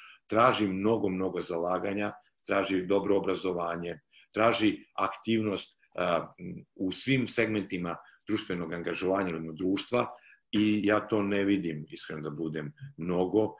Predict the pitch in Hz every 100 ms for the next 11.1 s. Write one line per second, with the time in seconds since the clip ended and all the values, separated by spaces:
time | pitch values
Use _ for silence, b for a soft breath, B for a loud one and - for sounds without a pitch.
0 | B - 90 92 104 104 98 98 90 107
1 | 92 85 82 82 87 82 - 78 - 82
2 | 78 80 80 80 78 73 B _ 82 85
3 | 82 80 85 82 - 80 82 82 98 95
4 | 95 - b b - 92 101 110 101 92
5 | 90 82 82 - 80 82 78 78 73 B
6 | B - - 78 78 78 80 82 87 87
7 | 90 107 104 92 107 107 104 98 95 92
8 | 92 95 - 90 - B _ 101 101 95
9 | 92 90 87 80 87 92 151 104 - 101
10 | 98 95 B B - 90 85 - - 98